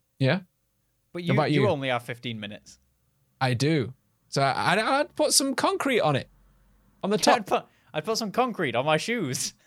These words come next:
Speaker 1: Yeah, no, not my shoe, on the bag. <laughs>
Speaker 2: Um, I'd probably, I think the water thing's a good idea. Um,
Speaker 1: Mm-hmm.
Speaker 2: so the, there's so many places to look, though. I'd probably go to, like, th-, there's a,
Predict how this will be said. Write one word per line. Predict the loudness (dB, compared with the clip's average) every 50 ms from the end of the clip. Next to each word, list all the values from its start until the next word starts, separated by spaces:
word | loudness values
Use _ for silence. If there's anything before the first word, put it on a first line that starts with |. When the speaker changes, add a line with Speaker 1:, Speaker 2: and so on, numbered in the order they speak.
| _ -2
Speaker 1:
Yeah, | 0 0 2 0 0 -2
no, | 0 0 0
not | 0 0 -2
my | 0 0 0 2
shoe, | 0 0 0 0 0 0
on | 0 0
the | 0 0
bag. | 2 2 2 2 2 0 0
<laughs> | 0 0 2 0 0 0 -2 -2 -2 -2 -4 -8 _ _ _ -20 -20 -20 -20 -20 -20 -20 -20 _ _ _ _
Speaker 2:
Um, | 0 0 2 2 0 -4 -10 -14 _ -2
I'd | -2 -2 -2 -4 -8
probably, | -8 -6 -4 -4 -2 -4 -6 -6 -6 -4 -4 -2
I | -2 -2 -2
think | -2 -4 -4 -2
the | -2 -2
water | 0 0 0 0 -2 -4
thing's | -6 -8 -10 -10 -10 -10
a |
good | -8 -6 -6
idea. | -4 -6 -6 -6 -8 -8 -8 -10 -10 -14 -16 _ _ _
Um, | -4 0 2 2 2 2
Speaker 1:
Mm-hmm. | 0 -4 -8 _ _ _ _ _ _ _ _ _ _ _ _ _ _
Speaker 2:
so | -10 -2 0 0 0 0 -2 -6 -14 _ _ _ _ _ -8
the, | -4 -4 -4 -4
there's | -4 -4 -4 -4 -4
so | -4 -4 -2 -2
many | -2 -4 -8 -12
places | -12 -14 -10 -8 -8 -8 -6 -8 -10 -12 -12 -14 -14 -14
to | -12 -12
look, | -12 -12 -12 -14 -14 -14 _ -20 _ _
though. | -18 -18 -18 -18 -8 -6
I'd | -6 -4 -4
probably | -4 -6 -4 -6 -8
go | -6 -6 -6 -6
to, | -6 -6 -6
like, | -6 -4 -4 -6 -6 -10 _ -20 _ _ _ _ _ _ _ _ _ _ _ _ _ _ _ _ _
th-, | -6 -4 -4 -4
there's | -6 -6 -6 -4
a, | -4 -6